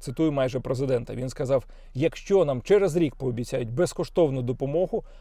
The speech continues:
а зараз її пообіцяють в кредит, ми беремо зараз і в кредит, тому що нам потрібно, аби держава встояла».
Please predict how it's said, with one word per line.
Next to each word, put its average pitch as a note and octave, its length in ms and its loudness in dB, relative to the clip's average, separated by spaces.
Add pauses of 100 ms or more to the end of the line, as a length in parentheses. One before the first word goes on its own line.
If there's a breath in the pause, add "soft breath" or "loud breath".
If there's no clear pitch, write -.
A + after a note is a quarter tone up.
а D3 140 2
зараз C3 400 4
її B2 160 -4
пообіцяють B2 540 0
в - 60 -16
кредит, C3+ 320 -2
ми C#3 120 -4
беремо B2 360 0
зараз A#2+ 360 4
і - 20 -2
в - 80 -6
кредит, B2+ 380 -4
тому C#3 200 -6
що B2+ 160 -8
нам D3+ 180 0
потрібно, C#3 500 -4
аби B2+ 260 -2
держава B2+ 440 2
встояла». C3+ 520 2